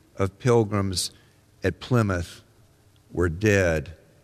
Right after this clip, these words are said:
a year later. And that's when the Patuxet tribe, the native tribe around there, invited them to a harvest festival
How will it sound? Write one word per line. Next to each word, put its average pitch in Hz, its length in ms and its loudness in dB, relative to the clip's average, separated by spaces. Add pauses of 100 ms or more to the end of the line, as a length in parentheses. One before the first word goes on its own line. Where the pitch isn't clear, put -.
(720)
a 92 60 -4
year 87 300 2
later. 80 420 -2 (1040)
And 139 180 0
that's 208 360 2
when 120 440 2 (420)
the 127 80 -2
Patuxet 147 680 0 (680)
tribe, 107 720 4 (560)
the 104 80 -4
native 120 380 4
tribe 113 380 4
around 123 360 4
there, 110 180 6
invited 135 680 4
them 123 420 4
to 139 140 0
a 120 80 2
harvest 175 600 2
festival 92 540 -2